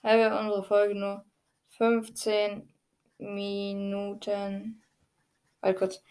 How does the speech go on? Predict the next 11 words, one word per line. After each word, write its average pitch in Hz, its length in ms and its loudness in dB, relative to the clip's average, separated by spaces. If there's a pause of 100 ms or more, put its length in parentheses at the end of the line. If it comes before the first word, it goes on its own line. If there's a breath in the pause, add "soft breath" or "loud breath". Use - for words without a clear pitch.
(360 soft breath)
weil 269 220 12
wir 285 100 8
keinen 233 320 12
Bock 247 200 10
haben, 240 260 12
unsere 214 220 4
Folge 226 260 8
nur 220 120 4
fünfzehn 247 360 0
Minuten 214 340 -2
lang 196 340 2